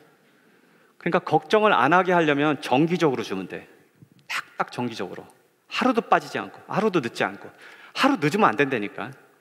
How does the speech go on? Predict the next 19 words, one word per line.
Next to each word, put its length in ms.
그렇게 300
해주시면 540
그 100
돈을 200
다 140
씁니다. 440
저축 280
안 180
해요. 180
그런데 260
비정기적으로 840
주면 240
언제 340
돈을 200
줄지 220
모르니까 320
그렇게 280
모-, 160
모아놨다가, 800